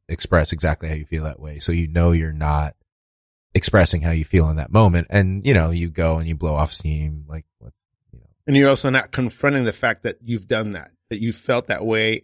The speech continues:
Speaker 2: and you, you're just ignoring that whole part of yourself.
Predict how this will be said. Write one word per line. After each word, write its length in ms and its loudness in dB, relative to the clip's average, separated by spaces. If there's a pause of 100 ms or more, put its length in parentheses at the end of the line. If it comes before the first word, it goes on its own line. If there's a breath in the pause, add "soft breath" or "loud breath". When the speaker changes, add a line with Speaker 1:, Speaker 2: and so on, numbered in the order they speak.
Speaker 2:
and 320 0
you, 280 -2 (380)
you're 100 0
just 300 -4 (160)
ignoring 320 0
that 140 -4
whole 320 2
part 240 -6
of 60 -14
yourself. 540 -12